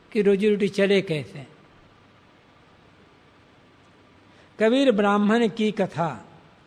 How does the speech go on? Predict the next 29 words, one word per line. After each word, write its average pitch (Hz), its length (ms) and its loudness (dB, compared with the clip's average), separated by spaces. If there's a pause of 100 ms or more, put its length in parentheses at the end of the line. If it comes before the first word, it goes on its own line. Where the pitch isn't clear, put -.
(520)
सो 247 280 -2
चोरन 208 540 2
को 190 260 -2
नाम, 156 460 -4 (1000)
सब 226 140 2
अंधे 190 520 0
मिली 185 280 0
बैठिया, 180 600 -2 (760)
भावे 175 380 0
तहाँ 180 380 -4
ले 160 240 -2
जा। 135 280 -10 (920)
साहब 262 340 -2
कहते 226 300 -4
हैं 254 120 -2
कि 254 140 -2
पोथी 208 420 -2
बाँचने 196 440 -2
वाले 196 340 -2
जो 202 120 -4
पंडित 175 520 -4
हैं, 160 240 -4
खाली 208 260 -4
रात 185 340 -2
दिन 185 280 -2
पोथी 180 340 -4
बाँचना 165 420 -4
जानते 139 480 -8
हैं। 135 360 -8